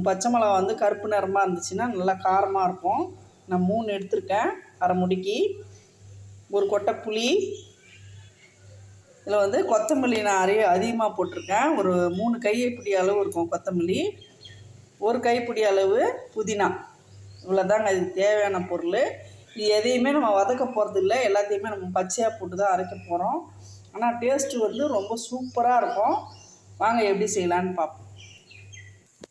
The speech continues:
முடிஞ்ச அளவுக்கு தேங்காய் சட்னி செய்கிறதா இருந்தா ஃப்ரெஷ்ஷான தேங்காவா எடுத்துக்கோங்க. அப்பதான் இந்த சட்னி வந்து ரொம்ப டேஸ்ட் ரொம்ப சூப்பரா இருக்கும். ஐயர் ஹோட்டல்ல செய்கிற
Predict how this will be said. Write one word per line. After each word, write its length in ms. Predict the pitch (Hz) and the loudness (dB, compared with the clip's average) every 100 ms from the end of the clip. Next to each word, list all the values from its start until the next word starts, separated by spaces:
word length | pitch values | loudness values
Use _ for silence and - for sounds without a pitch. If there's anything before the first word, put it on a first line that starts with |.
| _ 233 | _ 0
முடிஞ்ச 280 | 254 294 294 | 2 4 4
அளவுக்கு 340 | 285 294 294 359 403 - | 4 2 2 2 2 2
தேங்காய் 340 | 277 302 294 277 | 2 4 2 2
சட்னி 240 | 247 254 247 | -2 -2 -2
செய்கிறதா 320 | 262 262 262 247 | 0 0 0 0
இருந்தா 200 | 240 269 359 370 | 2 2 2 0
ஃப்ரெஷ்ஷான 500 | 226 233 254 254 262 247 | -2 0 -2 0 0 0
தேங்காவா 340 | 233 226 226 240 | 2 2 2 0
எடுத்துக்கோங்க. 480 | 240 226 208 202 247 269 | -2 -6 -4 -2 0 0
அப்பதான் 360 | 202 202 214 220 | 0 0 0 0
இந்த 120 | 202 196 | -2 -2
சட்னி 300 | 202 - 233 214 | -2 -2 -4 -2
வந்து 140 | 208 202 | -4 -8
ரொம்ப 140 | 202 196 | -8 -6
டேஸ்ட் 280 | 214 220 - 190 | -4 -4 -6 -8
ரொம்ப 160 | 185 196 | -8 -8
சூப்பரா 380 | 196 196 208 202 190 | -10 -10 -2 -2 -2
இருக்கும். 340 | - - 330 - - - _ 208 | -6 -4 -4 -6 -20 -20 _ -2
ஐயர் 200 | 240 240 | 2 2
ஹோட்டல்ல 360 | 220 214 202 196 | 0 0 0 0
செய்கிற 240 | 202 202 | 0 0